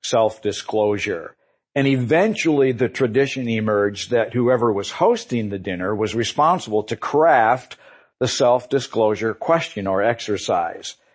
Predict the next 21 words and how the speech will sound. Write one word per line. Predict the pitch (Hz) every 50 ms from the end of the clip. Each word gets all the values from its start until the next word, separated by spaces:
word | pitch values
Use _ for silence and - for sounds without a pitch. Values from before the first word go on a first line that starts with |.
| _ _ _ _ _
And | 123 120 123 127
over | - 156 180 185 170 175 156
the | 135 135
years, | 127 123 135 151 180 185 180 170 151 131 113 110 107 107 117 120 - -
God | - 135 131 127 123 120 117 110
used | 110 120 135 160 180 190 185 170 151 135 131 127 120 - - - - 123
these | 113 131 131 127 113 107
relationships | 123 117 117 117 120 120 - - 117 104 - - 113 117 120 120 - - -
and | 113 113 117
those | 117 107 107 98 -
dinners | - 120 127 123 120 123 123 120 120 120 104 - - _ _ _ _ _ _ _ -
and | 120 120 117
the | 107 110
self-disclosure | 98 - - 123 123 123 123 - - - 110 - - - - 139 151 175 190 190 160 131 139 123 110
exercises | 107 110 104 - - 113 101 - - 104 98 98 95 90 - - 98 98 92 87 - - - _ _ _ _ _ _
to | - 156
both | 139 151 190 185 180 180
encourage | 208 160 147 - - - 220 214 214 208 208 202 180 160 180 170 _ _ _ _ _ _ _ _ _ -
and | 147 156 160 156 156 156 -
challenge, | - - - 165 180 165 139 120 110 95 90 82 82 - - - - -
uh, | - 101 95